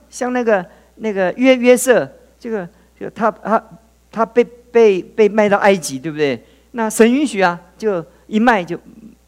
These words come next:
卖成做宰相，对不对？所以，所以，所以这种东西就是，就我们在我们的生命中，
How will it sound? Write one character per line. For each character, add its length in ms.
卖 200
成 340
做 180
宰 220
相， 280
对 120
不 80
对？ 220
所 120
以， 40
所 140
以， 220
所 120
以 60
这 140
种 100
东 140
西 180
就 140
是， 180
就 140
我 140
们 280
在 380
我 140
们 120
的 80
生 200
命 180
中， 300